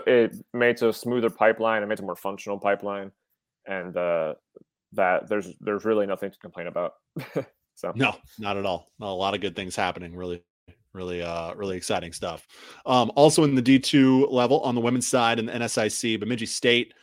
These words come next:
Speaker 2: uh, surrenders a conference lead to, uh, Minot State, um, after the Beavers drew U M Morris to sort of break their, uh, break their winning streak. Uh,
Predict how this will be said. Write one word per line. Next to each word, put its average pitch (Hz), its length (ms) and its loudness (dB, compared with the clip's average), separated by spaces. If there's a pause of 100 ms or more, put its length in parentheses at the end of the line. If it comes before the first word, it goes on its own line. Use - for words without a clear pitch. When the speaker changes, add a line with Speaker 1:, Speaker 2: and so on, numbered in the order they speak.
(300)
Speaker 2:
uh, 110 320 2
surrenders 196 440 0
a 180 40 -6
conference 180 460 0
lead 165 400 2 (200)
to, 131 300 2
uh, 120 220 2
Minot 131 300 -2
State, 98 420 -2 (480)
um, 104 520 0
after 123 280 -2
the 110 80 -6
Beavers 131 640 0 (100)
drew 143 480 2
U 160 260 0
M 139 200 0
Morris 127 500 0
to 113 80 -10
sort 120 180 -4
of 101 100 -4
break 113 440 -4
their, 107 580 -2
uh, 101 360 -4
break 117 260 -6
their 117 100 -2
winning 107 240 -4
streak. 85 440 -14 (420)
Uh, 101 460 -2